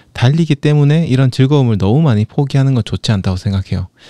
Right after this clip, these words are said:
그렇다고 해서 나쁜 음식을 드셔도 된다는 얘기는 아니고요. 그래서 한번 여러분들도 이런 달리기 전후 음식,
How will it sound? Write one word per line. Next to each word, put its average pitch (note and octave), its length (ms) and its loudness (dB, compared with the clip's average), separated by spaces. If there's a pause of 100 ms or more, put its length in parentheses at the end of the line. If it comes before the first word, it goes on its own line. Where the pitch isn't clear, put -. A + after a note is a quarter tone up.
(180)
그렇다고 C#3 280 0
해서 A#2 160 -2
나쁜 D#3+ 480 0
음식을 A#2 380 0
드셔도 A2+ 360 0
된다는 G2 420 -2
얘기는 F#2+ 280 -2
아니고요. F#2+ 560 -2 (800)
그래서 A2 300 -2
한번 A2 480 0
여러분들도 A2 680 -2
이런 G2+ 420 -2
달리기 A2 320 -2
전후 G#2 320 0
음식, G2 320 -4